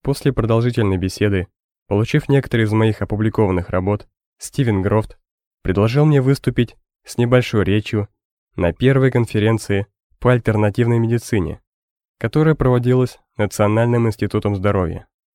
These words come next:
Но временный пост Стивена оказался слишком временным,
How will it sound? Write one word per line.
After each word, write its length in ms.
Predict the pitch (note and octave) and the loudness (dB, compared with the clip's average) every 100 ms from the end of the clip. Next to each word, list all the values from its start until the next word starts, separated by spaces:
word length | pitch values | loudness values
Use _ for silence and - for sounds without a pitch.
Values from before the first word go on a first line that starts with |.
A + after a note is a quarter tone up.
| _ _ _ _ _ _ _ _ _ _ _ _ _ _ _ | _ _ _ _ _ _ _ _ _ _ _ _ _ _ _
Но 160 | G2 F#2+ | -4 -2
временный 400 | A2+ C#3 B2 A2+ | 2 2 2 0
пост 340 | - A2 - | -2 -4 -4
Стивена 600 | - - A2+ A2 G#2+ F#2 - _ _ _ _ | -12 -6 -4 -2 -2 -4 -8 _ _ _ _
оказался 500 | G2 G2+ A#2 D#3 - | -2 0 2 2 0
слишком 520 | C#3 D3+ D3 - G2 | -2 0 0 0 -2
временным, 500 | F#2+ A#2 B2 A#2 G#2+ | 0 2 2 0 -2